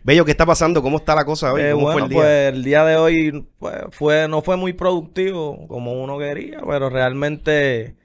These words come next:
Speaker 2: lo ideal es que estamos bien. No me fue muy, muy agradable el día de hoy.
Speaker 1: Tenemos que aclarar que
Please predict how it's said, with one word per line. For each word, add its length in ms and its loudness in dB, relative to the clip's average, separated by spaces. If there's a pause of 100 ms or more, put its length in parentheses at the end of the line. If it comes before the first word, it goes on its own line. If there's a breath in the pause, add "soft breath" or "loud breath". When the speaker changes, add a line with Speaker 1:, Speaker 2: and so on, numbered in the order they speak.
(720 soft breath)
Speaker 2:
lo 100 -2
ideal 260 6
es 80 0
que 80 -2
estamos 380 -4
bien. 500 -2
No 140 -2
me 120 0
fue 120 -2
muy, 360 -6
muy 340 -14
agradable 540 -10
el 80 -16
día 140 -14
de 120 -12
hoy. 200 -16 (180)
Speaker 1:
Tenemos 320 2
que 100 -2
aclarar 480 4
que 400 -4